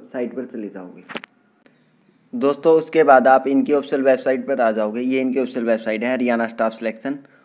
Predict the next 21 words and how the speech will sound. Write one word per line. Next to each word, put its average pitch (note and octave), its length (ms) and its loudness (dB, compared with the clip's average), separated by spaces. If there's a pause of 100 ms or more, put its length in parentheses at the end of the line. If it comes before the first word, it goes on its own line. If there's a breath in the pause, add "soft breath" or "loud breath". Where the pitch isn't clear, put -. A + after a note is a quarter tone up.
(320 soft breath)
और A#2+ 80 -4
देख B2 200 -2
सकते C3 280 -10
हैं C3 120 -6
दोस्तों। C3+ 360 -6 (300 loud breath)
और C3+ 80 -4
दोस्तों, D3+ 280 2
सबसे D#3+ 320 -4
पहले D3 260 2
हम D#3 420 -10
रजिस्टर C3+ 500 -2
करेंगे, G2 420 -10 (380 soft breath)
रजिस्टर C#3+ 440 -2
करने C3 240 0
के B2 80 -2
बाद B2+ 200 2
फिर D3+ 140 -10
लॉगिन A#2 400 -2
करेंगे। G2 420 -14 (720)
दोस्तों, B2+ 360 -4
हम C#3 360 -8